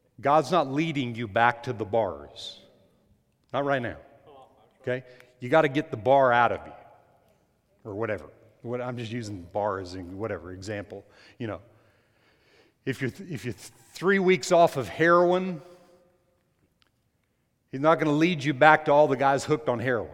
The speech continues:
okay? You gotta get the heroin out of your system and your life and, and the dependency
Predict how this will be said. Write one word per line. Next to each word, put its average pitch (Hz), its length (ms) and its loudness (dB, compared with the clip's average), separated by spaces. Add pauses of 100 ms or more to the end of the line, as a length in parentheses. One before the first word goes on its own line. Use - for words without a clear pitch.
(1400)
okay? 135 300 -2 (300)
You 120 60 -12
gotta 135 200 4
get 151 280 0
the 135 80 0
heroin 127 500 2
out 127 180 0
of 113 60 -6
your 110 100 -8
system 139 460 -6
and 117 120 -10
your 110 120 -6
life 127 420 2 (240)
and, 127 140 -4 (100)
and 127 180 -4
the 104 40 -10
dependency 131 840 -4